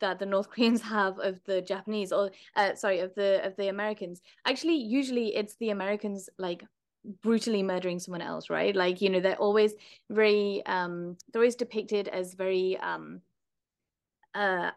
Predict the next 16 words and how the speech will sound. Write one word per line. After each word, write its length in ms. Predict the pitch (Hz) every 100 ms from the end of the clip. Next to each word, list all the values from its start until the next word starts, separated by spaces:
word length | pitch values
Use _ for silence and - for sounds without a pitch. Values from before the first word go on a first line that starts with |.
| -
angry 480 | 220 208 202 185 185
and 300 | - 196 196
very 500 | 196 190 185 185 185
brutal 580 | 202 196 190 180 170 170
and 160 | 185
stuff 200 | 180 185
like 160 | 196 185
that, 260 | 175 170 165
uh, 240 | - 156
or 120 | 196
you, 260 | 202 190 190 - _
you 260 | 202 196 185
have 320 | - - 202 208
them 200 | 202 196
with, 220 | 185 -
like, 340 | 185 180 -